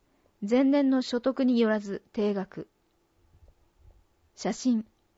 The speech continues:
経営開始型を活用して、ナルコランとウルイの栽培をしている貝坂の桑原さん。写真終わり。津南町では、平成二十四年から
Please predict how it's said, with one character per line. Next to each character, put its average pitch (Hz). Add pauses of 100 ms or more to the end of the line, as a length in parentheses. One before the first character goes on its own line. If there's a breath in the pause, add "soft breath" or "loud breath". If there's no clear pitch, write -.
(920)
経 294
営 294
開 285
始 269
型 262
を 247
活 240
用 233
し -
て、 208 (360 soft breath)
ナ 233
ル 294
コ 320
ラ 262
ン 175
と - (240)
ウ 233
ル 277
イ 294
の 294
栽 285
培 254
を 247
し -
て 226
い 214
る 196 (280)
貝 254
坂 262
の 233
桑 269
原 185
さ -
ん。 - (1300)
写 196
真 220
終 196
わ 175
り。 175 (720)
津 254
南 294
町 214
で 185
は、 180 (280 soft breath)
平 294
成 302
二 294
十 233
四 185
年 208
か 185
ら 185